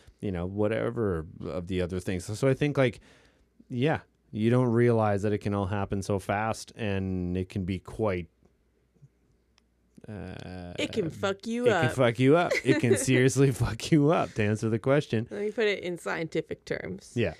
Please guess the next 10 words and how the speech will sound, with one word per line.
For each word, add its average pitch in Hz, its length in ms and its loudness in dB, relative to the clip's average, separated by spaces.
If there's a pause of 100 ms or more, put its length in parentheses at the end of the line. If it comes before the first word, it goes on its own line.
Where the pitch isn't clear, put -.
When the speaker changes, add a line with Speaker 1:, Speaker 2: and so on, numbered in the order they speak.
(140)
Speaker 2:
It 294 140 -4
will 214 140 4
fuck 240 360 0
you 262 220 2
up. 160 260 6
Speaker 1:
Yeah. 247 880 2
Speaker 2:
<laughs> - 60 -20 (1120)
So 233 160 -4
watch 220 320 -4
out. 254 220 -6